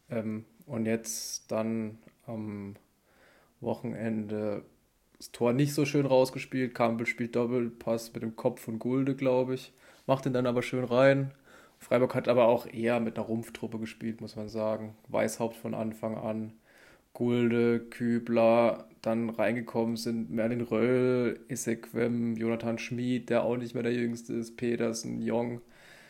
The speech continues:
Die hatten wir auch alle nicht gesehen in den letzten Wochen. Ähm, ich glaub, Dorn hat sich verletzt. Ich, ich weiß gar nicht mehr noch, aber es haben ein paar gefehlt auf jeden Fall. Ähm, und ja, auch in dem Spiel Freiburg eigentlich ohne richtige Chancen.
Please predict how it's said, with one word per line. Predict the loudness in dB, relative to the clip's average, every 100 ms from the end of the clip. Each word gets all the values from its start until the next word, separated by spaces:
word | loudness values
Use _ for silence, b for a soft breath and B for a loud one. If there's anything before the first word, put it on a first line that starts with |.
| B B _
Die | -4
hatten | 2
wir | 4
auch | 4 2
alle | -4 -4
nicht | -2 -6 -8
gesehen | -4 0 0
in | 0
den | -2
letzten | -4 -4 -6 -2
Wochen. | 0 0 -2 -10 -10 -14
Ähm, | -8 -8 -8 -14 -18
ich | -10
glaub, | -10 -10 _
Dorn | -4 0 2 2 -2
hat | -8 -8
sich | -12 -12
verletzt. | -8 -4 -4 -8 -12 -14 _ -18 -18 _ _
Ich, | -20 -18 -20 _
ich | -20 -18
weiß | -16
gar | -12
nicht | -12 -12
mehr | -14
noch, | -12 -12
aber | -12
es | -10 -8
haben | -10
ein |
paar | -6 -6
gefehlt | -6 -8 -6 -6
auf | -10
jeden | -10 -10
Fall. | -8 -6 -6 -8 b b b b b b b b _ -14
Ähm, | -10 -8 -8 -10 -12 _ _ _ _
und | -16 -10
ja, | -4 -2
auch | -2 -4 -12 -20 -16
in | -12
dem | -10
Spiel | -12 -6 -2 -2
Freiburg | -4 -6 -6 -4 -6
eigentlich | -6 -8 -10 -10
ohne | -10 -8 -8
richtige | -12 -12 -14
Chancen. | -8 -6 -6 -8 -10